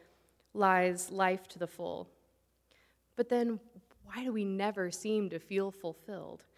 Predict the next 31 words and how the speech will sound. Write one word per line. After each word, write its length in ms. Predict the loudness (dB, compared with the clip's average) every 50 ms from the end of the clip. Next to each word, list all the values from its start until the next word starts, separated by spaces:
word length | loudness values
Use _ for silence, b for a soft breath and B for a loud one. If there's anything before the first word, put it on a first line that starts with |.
| b b b b
Why 240 | 4 4 6 6 6
does 140 | 4 2 2
the 100 | 0 0
search 420 | 0 4 6 6 6 6 4 -4
for 160 | -2 -2 -2
status 500 | -2 -2 -2 -2 0 2 2 2 2 0
so 300 | 0 2 4 6 6 6 8
often 380 | 8 6 6 6 4 2 2 2
seem 280 | 0 2 2 4 2 2
to 120 | 0 -4
pull 260 | -10 -6 -4 -2 -2
us 160 | -2 -4 -2
away 500 | -4 -4 -2 -2 -2 0 2 2 0 0
from 240 | -2 -6 -6 -4 -4
the 80 | -2 -2
most 300 | -2 -2 -4 -4 -8 -10
beautiful 640 | -8 -4 0 0 0 0 0 -4 -4 -4 -4 -6 b b b b b
and 160 | 0 0 2
meaningful 440 | 4 4 4 2 2 0 -2 -2 -2
things 340 | -2 -4 -2 -2 -2 -4
in 140 | -4 -6 -6
life? 400 | -10 -14 -16 -18 -20 -20 -20 _ _ _ _ _ _ _ _ _ _ _ _ _ _ _ _ _ b b b b b b b b b b
Remember 540 | 4 6 6 6 6 6 4 4 4 2 4
that 200 | 4 2 0 0
moment 640 | -2 -2 -2 0 0 -2 -2 -4 -8 -12 -18 -20 _ _ _ _ _ _ _ -6
that 120 | -6 -4
you 160 | 0 2 2
knew 220 | 2 4 4 2 2
you 200 | 2 0 0 0
were 140 | 0 -2
worthy, 560 | -2 -4 -8 -10 -10 -10 -12 -14 -18 -18 -20